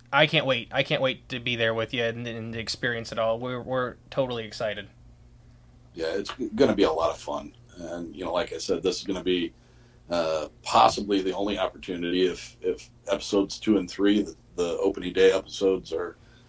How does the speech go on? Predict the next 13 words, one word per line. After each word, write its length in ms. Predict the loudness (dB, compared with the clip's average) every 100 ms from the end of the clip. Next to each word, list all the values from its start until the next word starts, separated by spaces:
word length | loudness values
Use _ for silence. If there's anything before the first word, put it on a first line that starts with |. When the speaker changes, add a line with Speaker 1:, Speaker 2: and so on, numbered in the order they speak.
| -14 -4
Speaker 2:
are 100 | -2
something 340 | -2 -2 -2
you 120 | -2
enjoy. 380 | -2 0 4 4
This 200 | 2 -4
might 200 | -8 -6
be 100 | -4
your 200 | -2 0
only 180 | -2 -2
opportunity 640 | -4 -6 -6 -4 -2 -4 -8
to 100 | -8
see 380 | -8 -6 -8 -10 _ -20 _ -2
John, 480 | 2 2 2 -2